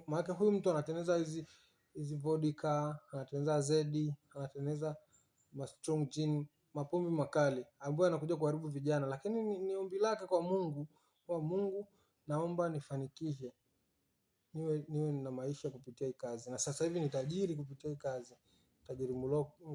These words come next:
mlokozi. Ni tajiri kupitia hiyo kazi ya vinywaji vya pombe kali. Lakini kumbuka zile pombe kali zinaenda kuaffect jamii na vijana. Lakini hiyo hai-, hai-, haimaanishi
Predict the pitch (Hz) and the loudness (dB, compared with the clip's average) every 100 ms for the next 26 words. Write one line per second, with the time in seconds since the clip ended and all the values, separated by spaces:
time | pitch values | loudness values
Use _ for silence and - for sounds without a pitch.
0 | - 156 143 139 143 - 127 120 117 - | -10 -4 0 0 0 0 -2 -4 -10 -20
1 | - _ _ _ _ 139 139 156 190 175 | -20 _ _ _ _ -6 -2 2 8 8
2 | 127 120 _ _ - 135 143 165 156 - | 8 -2 _ _ -12 -8 -2 2 0 0
3 | 156 156 151 139 135 123 131 135 131 131 | 0 0 2 2 0 -4 -6 -4 -4 -4
4 | 127 120 120 - - 123 117 113 120 120 | -6 -6 -8 -10 -6 -4 -4 -6 -6 -6
5 | 113 _ _ _ _ 143 202 208 185 180 | -8 _ _ _ _ -4 2 2 2 2
6 | 196 190 196 170 156 151 185 180 156 143 | 4 4 4 2 0 2 4 4 4 2
7 | 147 165 165 160 139 139 - 165 156 170 | 2 2 2 2 2 0 -4 -6 -4 -4
8 | 160 151 143 139 139 160 151 131 120 117 | -4 -4 -4 -2 -2 0 0 -2 -4 -6
9 | 123 120 117 _ _ _ _ - 214 - | -6 -8 -12 _ _ _ _ -2 -2 0
10 | 214 196 151 156 151 156 160 156 147 160 | 6 8 8 4 2 0 -2 -6 -4 -4
11 | 165 160 180 180 151 | -2 0 0 -2 -6